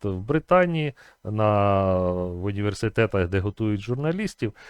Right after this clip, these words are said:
то окремо готують журналістів, які будуть писати на історичні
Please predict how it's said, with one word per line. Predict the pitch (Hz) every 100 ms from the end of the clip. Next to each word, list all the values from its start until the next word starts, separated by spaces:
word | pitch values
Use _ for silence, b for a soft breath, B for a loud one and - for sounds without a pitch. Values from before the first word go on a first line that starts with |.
| B _
то | - 123
окремо | 120 - 110 147 185 143
готують | 117 - 139 165 135
журналістів, | 117 120 113 95 107 156 - 143 98
які | 92 - 139
будуть | 151 143 127
писати | - 92 104 113 -
на | 117 104
історичні | - - 107 113 - 92